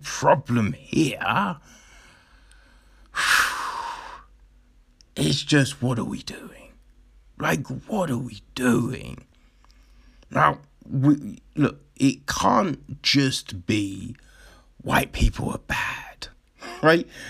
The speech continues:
Th-, th-, that cannot be the narrative. Because there are a lot of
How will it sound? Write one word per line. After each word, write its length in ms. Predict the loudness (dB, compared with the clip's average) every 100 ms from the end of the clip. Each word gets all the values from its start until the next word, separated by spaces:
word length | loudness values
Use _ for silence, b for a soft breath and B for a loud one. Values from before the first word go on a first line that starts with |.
| -8 2
Th-, 200 | 4 4
th-, 340 | 4 2 4
that 260 | 2 2 -2
cannot 540 | 0 2 2 0 0
be 160 | 0 2
the 140 | 4
narrative. 1120 | 4 2 4 4 4 0 -4 -6 -6 -6 -10 -14 b b b
Because 220 | 2 4
there 140 | 4
are 140 | 4 4
a 60 |
lot 460 | 2 2 2 2 -4
of 500 | 2 4 6 4 0